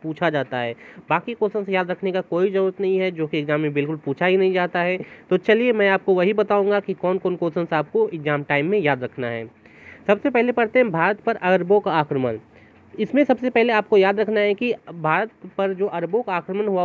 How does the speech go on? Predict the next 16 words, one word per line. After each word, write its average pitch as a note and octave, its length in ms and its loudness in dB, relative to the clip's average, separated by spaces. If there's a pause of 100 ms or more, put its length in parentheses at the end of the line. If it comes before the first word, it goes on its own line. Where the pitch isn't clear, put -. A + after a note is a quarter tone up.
(120)
उसमें G#3 280 -4
सबसे G#3+ 420 -6
पहले A3 280 0
कौन G3+ 260 2
आक्रमण E3 320 -2
किया C#3+ 220 -2
था। B2 180 -8 (400)
याद D3+ 120 -2
रखना F#3+ 200 -2
है G#3+ 100 0
मोहम्मद G3 540 -4
बिन G3+ 240 -2
कासिम F3 560 -2
ने F3+ 380 -4 (420)
अरबों, F3+ 400 2 (640)
अरब-, F#3 380 -2